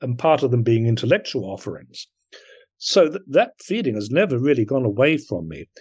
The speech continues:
There's an utter freedom, um, from that moment on.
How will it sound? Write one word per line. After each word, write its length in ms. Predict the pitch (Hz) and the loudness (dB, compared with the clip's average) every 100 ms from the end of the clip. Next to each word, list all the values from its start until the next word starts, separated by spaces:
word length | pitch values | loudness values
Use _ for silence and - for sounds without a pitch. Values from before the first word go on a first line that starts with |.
| _ - | _ 0
There's 200 | 127 - | 0 0
an 460 | - - 117 - _ - | -4 -2 0 -2 _ 0
utter 300 | 202 262 160 | 2 4 2
freedom, 540 | - - 139 - - - _ _ _ _ _ - | 0 -6 -4 -4 -8 -16 _ _ _ _ _ -6
um, 320 | 110 87 92 _ _ _ _ - | -6 -6 -12 _ _ _ _ -2
from 160 | 123 | 2
that 160 | 139 139 | 2 2
moment 360 | 135 127 110 - | 4 4 2 0
on. 340 | 139 143 | 2 2